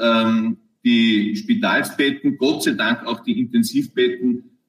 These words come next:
haben gehalten. Wir konnten immer alle, die es gebraucht haben, auch versorgen und mussten nicht bis an die äußerste Grenze gehen. Gott sei Dank, ich hoffe auch,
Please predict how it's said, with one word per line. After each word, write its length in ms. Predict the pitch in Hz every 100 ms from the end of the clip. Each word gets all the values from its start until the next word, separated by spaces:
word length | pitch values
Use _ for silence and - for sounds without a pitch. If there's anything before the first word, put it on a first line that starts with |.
| -
haben 300 | 101 123 120
gehalten. 540 | 113 - 107 - 131
Wir 140 | 123 -
konnten 380 | 117 120 120
immer 360 | 113 135 113 -
alle, 300 | 101 135 113
die 80 | 117
es 140 | 104
gebraucht 520 | 110 92 90 - -
haben, 360 | - 85 87 92 _ _ _
auch 540 | - 110 - - - -
versorgen 680 | 104 - 101 117 147 156 -
und 180 | 123 117
mussten 440 | 135 135 127 117
nicht 400 | 135 180 185 - _ _
bis 240 | - - 120
an 160 | 117
die 100 | 117
äußerste 520 | 98 110 - 117 113 104
Grenze 420 | 101 104 101 104
gehen. 640 | 101 98 135 160 - - _ _ _ -
Gott 220 | 123 127
sei 100 | 127
Dank, 440 | - 95 120 101
ich 140 | - -
hoffe 360 | 120 - - -
auch, 320 | 960 960